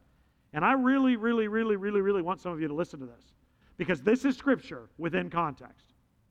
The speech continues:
especially at this time in history. Listen to this. "Understand this, my dear brothers and sisters. You must all be quick to listen, slow to speak, and slow to get angry.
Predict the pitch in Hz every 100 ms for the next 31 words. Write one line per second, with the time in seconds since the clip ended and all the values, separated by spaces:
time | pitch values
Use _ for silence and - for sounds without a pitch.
0 | _ _ - 190 - 262 262 269 - 233
1 | - 208 185 165 180 - 117 _ _ _
2 | _ _ _ _ _ _ - 220 285 226
3 | 247 160 - _ _ _ _ _ _ _
4 | _ - 185 254 254 269 233 214 226 208
5 | 185 170 147 160 147 135 131 160 - 151
6 | 156 _ _ _ _ _ _ _ _ -
7 | 214 233 190 - 220 226 247 226 196 -
8 | 220 - 262 185 - 190 208 _ _ _
9 | _ _ _ - - 185 196 247 - -
10 | 165 170 _ _ _ _ _ _ 143 139
11 | - - - 208 240 143 120 110 _ _
12 | _ - 131 143 151 151 117 120